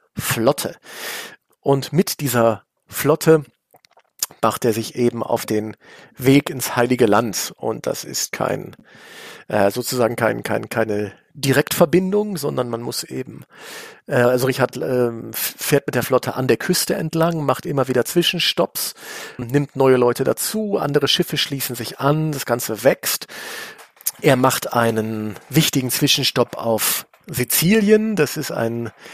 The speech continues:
äh, sehr interessanter Zwischenstopp, weil nämlich der, ähm,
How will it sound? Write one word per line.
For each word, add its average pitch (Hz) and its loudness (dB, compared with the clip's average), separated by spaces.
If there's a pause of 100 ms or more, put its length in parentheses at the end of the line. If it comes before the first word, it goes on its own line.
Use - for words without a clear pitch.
(440)
äh, 110 4 (400)
sehr 127 2
interessanter 127 2
Zwischenstopp, 151 0
weil 123 2
nämlich 120 -2
der, 107 2
ähm, 62 -6